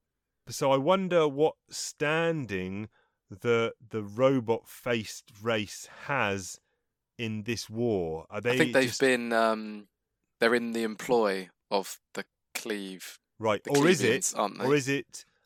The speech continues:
Speaker 1: more that as a race, Cleve, these are the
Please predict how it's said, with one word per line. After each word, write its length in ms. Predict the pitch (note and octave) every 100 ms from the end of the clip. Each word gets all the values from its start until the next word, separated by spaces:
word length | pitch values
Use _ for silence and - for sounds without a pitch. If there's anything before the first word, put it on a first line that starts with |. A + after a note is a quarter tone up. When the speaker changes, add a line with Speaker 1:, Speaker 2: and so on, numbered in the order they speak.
| _ A#2
Speaker 1:
more 640 | C#3 E3 C#3 G#2+ A2 A#2
that 580 | G#2+ B2 A#2 A#2 - - - - - - _ _ _ C#3
as 180 | C3+ B2
a 160 | A#2
race, 840 | A2 G#2+ A#2 C#3+ A2 G#2+ - - - _ _ _ _ _ _ _ _ _ -
Cleve, 800 | B2+ B2+ B2+ A#2+ A#2+ A2 G2+ B2
these 240 | C#3 B2
are 140 | B2
the 400 | A2+ A#2+ A2+ G#2+